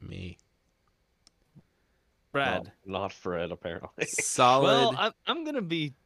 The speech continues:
Speaker 2: higher than everyone, I think. I have the
Speaker 1: S-
Speaker 2: feeling that I'm a, I'm
Speaker 1: Can
Speaker 2: Go
Speaker 1: I
Speaker 2: ahead,
Speaker 1: so
Speaker 2: Brad.
Speaker 1: can I go?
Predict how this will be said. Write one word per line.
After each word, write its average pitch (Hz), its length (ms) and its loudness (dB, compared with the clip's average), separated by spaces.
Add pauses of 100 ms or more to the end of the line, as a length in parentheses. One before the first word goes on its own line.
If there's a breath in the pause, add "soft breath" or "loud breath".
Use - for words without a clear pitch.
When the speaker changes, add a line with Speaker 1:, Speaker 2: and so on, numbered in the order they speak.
(360)
Speaker 2:
higher 135 480 -2
than 101 200 -8
everyone, 95 400 -8
I 92 140 -10
think. 90 340 -12
I 131 100 -2
have 214 200 0
the 165 80 -4
Speaker 1:
S- - 100 -8
Speaker 2:
feeling 147 340 -4
that 110 100 -2
I'm 117 200 -2
a, 110 120 -2 (100)
I'm 113 220 -6 (3000)
Speaker 1:
Can 151 140 2
Speaker 2:
Go 147 40 6
Speaker 1:
I - 40 4
Speaker 2:
ahead, 131 140 0
Speaker 1:
so 107 100 0
Speaker 2:
Brad. 92 180 -2
Speaker 1:
can 98 160 -6
I 95 80 0
go? 107 360 -2